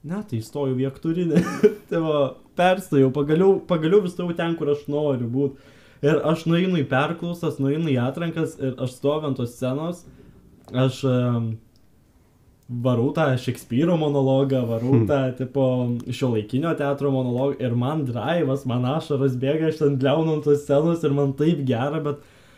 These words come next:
Speaker 1: bliaunu vien iš tos laimės, žinai. Ir tada rašau tėčiui. Iš tėčiaus tai išvis tikėjaus tokios reakcijos, kad, nu, gausiu į galvą, grįšiu į Lietuvą, tikrai gausiu į galvą. Ir tada sako tėtis: "Nu, žinai,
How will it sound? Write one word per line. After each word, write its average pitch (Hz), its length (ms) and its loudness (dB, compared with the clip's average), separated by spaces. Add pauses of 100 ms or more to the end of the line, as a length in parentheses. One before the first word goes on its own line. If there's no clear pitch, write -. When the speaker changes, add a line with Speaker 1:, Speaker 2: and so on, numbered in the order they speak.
(120)
Speaker 1:
bliaunu 160 380 6
vien 170 180 4
iš 175 100 2
tos 139 200 -4
laimės, 127 480 2
žinai. 123 300 0 (680)
Ir 139 80 2
tada 175 240 6
rašau 175 240 0
tėčiui. 180 460 0 (920)
Iš 135 140 -2
tėčiaus 180 320 2
tai 175 100 2
išvis 175 220 -4
tikėjaus 117 320 -4
tokios 127 260 -4
reakcijos, 127 400 -4
kad, 123 180 -4 (680)
nu, 139 100 0
gausiu 160 380 0
į 113 40 -2
galvą, 127 280 -2
grįšiu 165 300 0
į 131 80 4
Lietuvą, 160 220 2
tikrai 160 280 2
gausiu 135 360 2
į 117 40 -2
galvą. 123 340 4 (680)
Ir 151 160 4
tada 175 180 8
sako 175 280 2
tėtis: 165 400 0 (1040)
"Nu, 254 260 4
žinai, 208 380 2